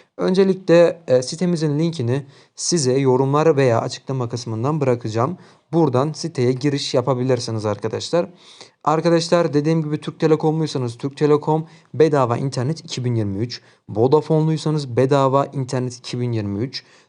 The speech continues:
Turkcell bedava internet iki bin yirmi üçe tıklayarak arkadaşlar buradan cep telefon numaranızı girerek bir onay kodu bekliyorsunuz ve bu onay kodu geldiği zaman arkadaşlar onay kodunu girdikten sonra,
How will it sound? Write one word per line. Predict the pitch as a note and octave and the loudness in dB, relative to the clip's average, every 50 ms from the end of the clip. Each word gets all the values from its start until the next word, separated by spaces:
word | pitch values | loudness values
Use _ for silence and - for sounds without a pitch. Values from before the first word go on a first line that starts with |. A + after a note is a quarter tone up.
| _ | _
Turkcell | - F3 F3 D#3+ - - F3+ F3 F3 C3+ A#2 | -4 -4 -4 -2 2 2 2 2 2 2 2
bedava | D3 D3+ D#3 E3 D#3 D3+ D3 D3+ | 2 4 4 4 4 4 2 0
internet | D#3 C#3+ C#3 - C#3+ C#3+ E3+ F3+ F3 - _ - | -2 -4 -4 -4 -2 -2 -2 -2 -4 -8 _ -16
iki | B2+ - - D3+ C#3 | -10 -6 -4 -2 -2
bin | D#3+ E3 E3 | 0 -2 0
yirmi | C#3+ B2+ C3+ C3+ C3+ C#3 | 2 2 2 2 2 0
üçe | C3 C3 C3 A#2+ | -2 -2 -4 -6
tıklayarak | B2 - D#3+ D#3 - D3+ C#3+ B2+ A#2 A2+ A2+ A2 A2+ | -4 -6 -6 -4 0 2 2 2 2 2 0 0 0
arkadaşlar | A#2+ B2 B2 B2 - A2+ G#2+ G#2+ G#2 G2+ - - C#3 D#3 E3 E3 - - - - - _ _ - | 0 -2 -2 -2 -4 -6 -6 -6 -6 -8 -6 -4 -2 -2 -4 -6 -10 -20 -20 -20 -20 _ _ -8
buradan | B2+ C#3+ E3 E3+ D#3 B2+ A#2+ A#2 C3+ D3 - - - _ _ _ - | -2 0 2 2 2 2 2 0 0 -2 -8 -16 -20 _ _ _ 0
cep | B2+ C3+ C#3+ C#3 C#3 | 2 2 2 2 2
telefon | D#3 D3 D3+ D3+ D3+ D#3+ D#3 D#3 D3+ | 2 2 4 4 2 0 0 2 0
numaranızı | D3 C#3+ C#3+ C#3+ C#3+ C#3 C3 G#2+ G#2+ | 2 2 4 4 4 2 0 -4 -6
girerek | A2 G#2 A2 G#2+ A#2 A#2 A2+ A#2+ D3 - - - _ _ _ _ _ - | -6 -4 0 2 2 4 4 2 2 0 -4 -16 _ _ _ _ _ -2
bir | C3 D3+ E3+ | 2 2 2
onay | F3+ - - B2+ B2 B2+ C3 D#3 D#3+ | 2 2 0 0 0 2 2 2 2
kodu | D#3+ E3 E3 E3+ D#3 | 0 0 0 2 2
bekliyorsunuz | E3 D#3+ E3 - F3 E3+ D#3+ E3 - E3+ F3+ F3 - - - - _ _ - | 2 0 0 0 -2 -2 0 0 -2 -2 -2 -2 -4 -10 -20 -20 _ _ -2
ve | B2+ B2 C3 | -2 0 2
bu | E3+ F3 | 2 2
onay | F3 F3 F#3 F#3+ G3 | 4 4 4 2 2
kodu | F#3+ E3 D#3 C#3+ C#3 | 2 2 2 2 4
geldiği | B2+ B2 A#2 A#2 A2+ A#2 A2+ | 4 4 4 4 2 2 0
zaman | G#2+ A2+ A2 A2 A2 | 0 0 -2 -2 -2
arkadaşlar | A2 G#2 G#2 - A2+ G#2+ G#2+ G#2 - - E3 F3 F3 F3 - - - - - _ _ | -2 -4 -4 -4 -4 -4 -6 -4 0 0 0 0 0 -4 -12 -20 -20 -20 -20 _ _
onay | - C3+ C#3 D#3 E3 E3+ E3 | -4 -2 0 2 2 0 2
kodunu | D#3+ D3+ C#3+ C#3 A#2+ | 0 0 0 0 -2
girdikten | A2+ G#2+ C3 C#3+ D3 D3+ D3+ - - D#3 D3+ | -2 0 2 2 2 0 -2 -2 -2 -2 0
sonra, | C#3+ B2 - B2+ A2+ A2 G#2 B2 D3+ E3 | -2 -2 -4 -2 -2 0 0 0 -2 -2